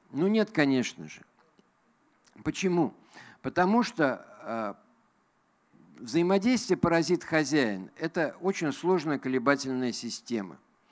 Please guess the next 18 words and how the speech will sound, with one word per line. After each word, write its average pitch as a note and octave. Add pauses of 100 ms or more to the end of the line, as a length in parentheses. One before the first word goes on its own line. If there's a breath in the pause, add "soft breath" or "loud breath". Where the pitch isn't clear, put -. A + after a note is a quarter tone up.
(380 loud breath)
Да. A2+ (460 loud breath)
И, F3+ (400)
м, A#2+
здесь, F#3+
э, C3+ (1700)
ни-, D3+ (100)
ничего F3+
естественного F#3
быть D3+
не E3
может. D3+ (540 soft breath)
Есть, E3+
у D#3+
нас G3
здесь E3
есть E3
другой D3+
челлендж. F#2